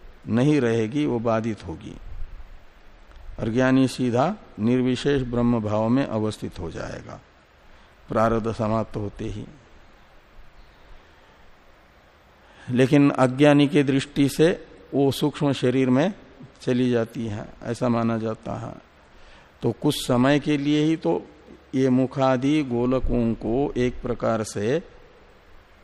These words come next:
वाग, अ, वागादि इंद्रियों की अधिष्ठात्री अग्नि आदि देवताओं ने तथा वागादि इंद्रियों ने किराए से लिया है,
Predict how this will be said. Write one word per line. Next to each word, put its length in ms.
वाग, 360
अ, 580
वागादि 640
इंद्रियों 580
की 160
अधिष्ठात्री 1120
अग्नि 300
आदि 300
देवताओं 600
ने 140
तथा 360
वागादि 540
इंद्रियों 500
ने 160
किराए 400
से 160
लिया 300
है, 180